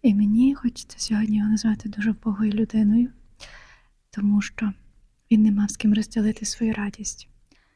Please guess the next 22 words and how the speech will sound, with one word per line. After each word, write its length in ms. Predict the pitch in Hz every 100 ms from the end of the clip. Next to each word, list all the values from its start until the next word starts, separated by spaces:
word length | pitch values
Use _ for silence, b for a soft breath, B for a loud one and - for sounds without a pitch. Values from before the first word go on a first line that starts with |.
| _ _ _ -
Він 80 | 220
був 100 | 214
дуже 220 | 220 214
самотнім. 680 | 214 - 220 208 - 220 202 - - - - B B B B B -
Е, 200 | 254 220
каже 300 | - 226 220
Люсі 340 | 214 - 240
Мот-, 300 | 220 226 277 - -
Мот-, 340 | 208 220 - 214
Монтгомері: 880 | 220 208 202 214 226 226 220 214 - 226
«Ми 180 | 220
багаті, 580 | 208 220 202 226 226 254 - - b b b
коли 200 | _ 196
маємо 340 | 208 214 208 208
кого 240 | - 202
любити». 560 | 214 208 208 202 - 202 - _ _
Значить, 320 | 240 240 247 -
цей 160 | - 240
чоловік 380 | - 233 226 -
був 100 | 220
дуже 220 | 220 233
бідний. 440 | 220 214 202 202